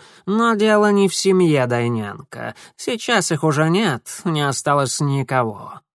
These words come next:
«Клановая война уничтожила эту семью, дорогие мои», сладко промурлыкал кот и растянул пасть в странной уродливой ухмылке,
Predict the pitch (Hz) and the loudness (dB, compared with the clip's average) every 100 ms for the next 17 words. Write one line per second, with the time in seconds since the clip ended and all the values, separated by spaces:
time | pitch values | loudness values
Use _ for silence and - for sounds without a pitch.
0 | _ _ - 113 120 127 139 139 139 139 | _ _ -10 -2 0 2 2 2 2 2
1 | 135 135 135 135 135 143 139 - _ 143 | 2 2 0 0 2 0 -2 -6 _ 0
2 | 156 156 139 - - 226 156 135 139 147 | 2 2 -2 -10 -2 0 2 2 0 0
3 | 151 147 135 - 156 147 143 147 139 127 | -2 -2 -2 0 0 2 2 2 2 0
4 | 165 143 131 135 143 127 135 131 131 135 | -2 0 0 0 -2 0 0 0 2 0
5 | 131 131 135 131 - _ _ - 135 127 | 2 2 0 -2 -10 _ _ -8 -4 -2
6 | 113 - 123 131 123 120 120 120 123 113 | -4 -4 -6 -2 -2 0 0 -2 -2 -6
7 | 110 123 180 - _ _ _ 139 131 - | -4 -4 -4 -6 _ _ _ -2 0 -2
8 | 139 131 131 113 151 143 - - - - | -2 0 0 -2 -2 -2 -6 -8 -10 -6
9 | 131 165 180 180 175 - 147 151 139 147 | -2 -2 0 0 0 -2 -2 -2 0 -2
10 | 143 143 - 156 160 135 107 123 110 | 0 -4 -4 -2 0 0 -4 -6 -6